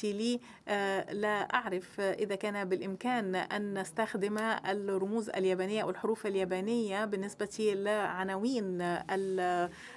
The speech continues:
المواقع على، آه، الإنترنت. فإذا عندما نكتب اللغة اليابانية يجب أن نقوم بالاستعانة بحروف يابانية مع رموز صينية أيضًا. وإذا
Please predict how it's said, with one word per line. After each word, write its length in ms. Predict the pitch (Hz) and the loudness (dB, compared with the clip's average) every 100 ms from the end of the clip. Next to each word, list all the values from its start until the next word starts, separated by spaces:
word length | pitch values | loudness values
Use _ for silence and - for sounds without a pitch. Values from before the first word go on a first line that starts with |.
| - | -6
المواقع 800 | 180 180 180 180 202 254 254 220 185 - | -4 -2 0 0 4 4 4 0 0 0
على، 460 | 175 202 220 214 220 - - - | 2 2 4 2 0 -8 -18 -2
آه، 220 | 208 196 - | 2 2 2
الإنترنت. 880 | 233 233 240 226 190 180 170 - 180 | 0 2 0 2 0 2 0 0 0
فإذا 560 | 156 - - 220 208 | 0 -2 0 2 0
عندما 480 | 202 220 208 202 214 | 0 0 0 0 0
نكتب 500 | 208 208 233 185 190 | -2 0 -2 0 2
اللغة 540 | 175 - 190 208 208 | 4 4 2 4 4
اليابانية 520 | 190 190 180 190 247 220 | 4 4 4 2 2 0
يجب 300 | 208 202 185 | 0 0 0
أن 140 | 208 | 0
نقوم 540 | 202 - 220 220 226 | -2 -2 0 2 0
بالاستعانة 1500 | 185 170 208 220 220 - - 202 196 196 202 185 208 214 220 220 | 0 2 4 4 0 -12 -4 2 2 2 -2 0 0 2 2 0
بحروف 760 | 160 208 202 - 196 277 277 | 0 0 0 2 4 4 4
يابانية 440 | 220 202 214 240 220 | 2 4 2 4 4
مع 320 | 220 214 208 | 2 2 2
رموز 500 | 202 208 247 196 190 | 2 4 2 2 2
صينية 720 | 190 - 202 214 233 214 - | 2 2 2 4 4 4 4
أيضًا. 680 | 277 254 196 226 254 233 220 - | 4 4 2 2 4 4 2 2
وإذا 1300 | 202 226 240 233 233 - - - 247 220 226 240 | 4 4 4 2 0 -12 -18 0 0 4 4 4